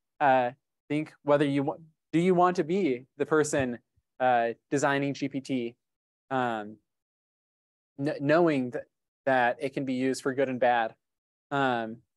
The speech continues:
that's a decision that's up to you. Um, you can definitely take technology that already exists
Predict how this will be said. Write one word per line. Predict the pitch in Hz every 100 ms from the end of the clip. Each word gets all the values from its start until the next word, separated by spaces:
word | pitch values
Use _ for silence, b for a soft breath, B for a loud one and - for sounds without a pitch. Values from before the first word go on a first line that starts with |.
| _
that's | 143 147 143 -
a | 147
decision | 143 135 143 147
that's | 139 147
up | 143
to | 135
you. | 147 127 110 _ _ _ _ _
Um, | 139 139 127 120 107 _ _ _ _ _ _ _ _
you | 143 139
can | 151
definitely | 160 165 156 151 147 139 _
take | - 180 196 - _ -
technology | 147 151 147 143
that | 139 135
already | 139 139 131
exists | 120 135 123 - -